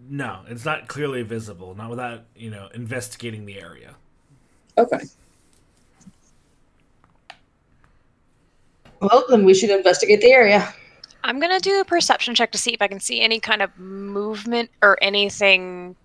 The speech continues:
Speaker 4: Is there anything twitching so much in this area? Like, is there, uh, is there something hiding from us or has hidden from
Speaker 1: Okay.
Speaker 4: us?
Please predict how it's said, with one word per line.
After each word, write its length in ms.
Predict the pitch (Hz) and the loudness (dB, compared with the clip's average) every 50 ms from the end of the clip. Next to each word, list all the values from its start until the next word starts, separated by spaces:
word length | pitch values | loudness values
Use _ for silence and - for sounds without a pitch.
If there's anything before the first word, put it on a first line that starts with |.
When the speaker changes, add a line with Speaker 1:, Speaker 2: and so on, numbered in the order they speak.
| - - - - 151 175 175 - - - - - - - - - - _ _ _ _ - | -20 -18 -18 -18 -18 -18 -16 -14 -14 -14 -14 -16 -18 -20 -20 -20 -20 _ _ _ _ -2
Speaker 4:
Is 120 | 214 202 | -2 0
there 120 | 214 196 185 | 0 0 2
anything 320 | 208 220 214 240 226 208 - | 2 0 0 0 -2 -4 -4
twitching 480 | - - - 294 - - 285 277 269 | -6 -2 -2 0 2 4 4 4 2
so 140 | 254 - 285 | 2 0 2
much 220 | 262 262 262 - 302 | 2 2 2 0 0
in 80 | 269 | 0
this 160 | 269 277 - | 0 0 0
area? 680 | - 277 269 269 269 269 269 269 269 277 269 269 - - _ _ _ | 2 2 6 6 8 8 8 6 6 6 4 2 0 -2 _ _ _
Like, 440 | - - 120 113 - - - - _ _ _ _ _ _ _ _ _ _ _ _ _ _ _ _ _ - | -2 0 2 0 0 -4 -10 -18 _ _ _ _ _ _ _ _ _ _ _ _ _ _ _ _ _ -14
is 180 | 196 190 - | -12 -12 -8
there, 520 | - 196 185 180 175 180 175 175 180 180 185 - _ _ _ _ - - | -4 -2 2 2 4 4 4 4 2 0 -4 -8 _ _ _ _ -16 -12
uh, 60 | 80 76 92 - 120 170 - - - - - - _ _ _ - | -10 -8 -8 -8 -10 -12 -14 -18 -20 -20 -20 -20 _ _ _ 0
is 120 | 254 214 | 2 4
there 100 | 214 214 | 4 4
something 260 | 208 240 220 202 196 - | 4 4 2 2 0 0
hiding 500 | - - - 208 214 220 233 233 233 240 | 0 0 2 2 2 2 2 0 0 -2
from 240 | - - 262 240 233 | 2 2 4 6 6
us 520 | 240 247 240 - - - - - - - - | 4 4 4 0 0 0 0 0 -2 -6 -4
or 120 | - 190 185 | -4 -4 -2
has 220 | - 202 196 185 - | 0 0 -2 -2 0
hidden 300 | - 202 190 208 214 208 | -2 -4 -4 -4 -10 -4
from 200 | - 220 214 202 | -2 2 4 4
Speaker 1:
Okay. 80 | 208 202 | 4 4
Speaker 4:
us? 380 | - - - - - - - | 2 -2 -4 -4 -4 -6 -8